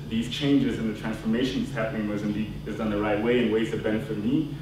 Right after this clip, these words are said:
my people, and the people who come to visit my country. The fact that Mozambique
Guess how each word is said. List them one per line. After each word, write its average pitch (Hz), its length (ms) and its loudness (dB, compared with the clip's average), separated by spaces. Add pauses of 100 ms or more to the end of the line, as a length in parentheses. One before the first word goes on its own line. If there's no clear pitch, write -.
(100)
my - 180 -2
people, 123 420 -2
and 139 220 8
the - 80 2
people 120 200 0
who 110 160 -4
come 110 160 -2
to 113 80 -6
visit 104 200 -2
my 98 160 -2
country. 104 340 -8 (1600)
The 131 160 4
fact - 260 2
that 165 80 2
Mozambique 131 600 4